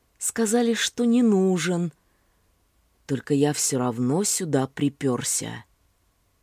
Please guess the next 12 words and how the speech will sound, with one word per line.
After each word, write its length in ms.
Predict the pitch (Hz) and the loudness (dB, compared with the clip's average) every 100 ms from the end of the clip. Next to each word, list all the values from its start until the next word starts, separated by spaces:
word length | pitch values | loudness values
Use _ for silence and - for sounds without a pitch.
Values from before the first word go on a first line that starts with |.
| _ _ | _ _
На 80 | 123 | -2
неё 380 | 135 143 143 135 | 0 2 0 0
смотреть. 920 | - - 113 - 127 120 113 - - _ _ _ _ _ _ _ _ _ _ _ _ _ _ _ _ _ _ _ _ _ 139 | -2 -4 -6 -6 -6 -6 -6 -16 -18 _ _ _ _ _ _ _ _ _ _ _ _ _ _ _ _ _ _ _ _ _ -12
Глазки 720 | 127 135 156 180 - - 131 | -2 0 2 0 -2 -2 -2
свои 440 | - 120 131 151 | 0 0 0 -2
красивые 800 | - - 170 - - 196 151 127 | -4 -4 -2 0 0 0 0 0
поднимает, 960 | - 131 120 139 143 170 220 190 139 - _ _ _ _ | 0 -2 2 2 2 2 0 -2 -4 -12 _ _ _ _
чувствуя 760 | - - 208 185 - 180 190 190 | -6 -4 -4 -6 -8 -4 -2 0
меня. 640 | 190 185 180 156 123 120 - _ _ _ _ _ _ _ _ _ | 0 0 0 -2 -4 -8 -14 _ _ _ _ _ _ _ _ _
Безошибочно 1200 | 156 185 208 262 247 - 220 202 220 - 202 202 | -2 0 2 0 0 -2 0 4 2 2 -2 -4
попадает 640 | - 170 147 131 139 151 147 | -4 0 0 2 4 2 2
взглядом. 960 | 147 147 190 180 156 143 143 139 135 | -2 2 2 4 2 0 0 -2 -6